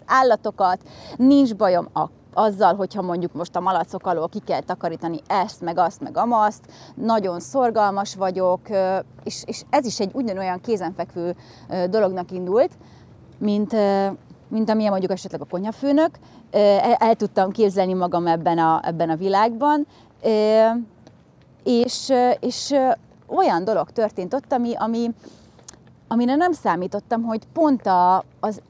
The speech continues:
a, az emberekkel való együttéléssel, ö, fog meggyűlni a bajom. Holott, ö, azt gondolom, hogy én azért elég sokszor, ö,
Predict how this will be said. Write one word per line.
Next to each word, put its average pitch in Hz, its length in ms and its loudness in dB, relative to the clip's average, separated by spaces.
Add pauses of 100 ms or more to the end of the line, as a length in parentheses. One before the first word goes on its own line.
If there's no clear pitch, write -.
a, 233 200 -4
az 247 140 -4
emberekkel 196 720 2
való 202 160 2
együttéléssel, 180 1120 -2
ö, 165 260 0 (100)
fog 196 160 -8
meggyűlni 180 380 -6
a 185 80 -4
bajom. 175 380 -2 (260)
Holott, 214 580 4 (320)
ö, 190 260 0 (140)
azt 226 220 2
gondolom, 190 440 0
hogy 196 160 -4
én 196 140 -4
azért 202 300 -2
elég 196 240 -2
sokszor, 180 560 -2 (280)
ö, 185 360 0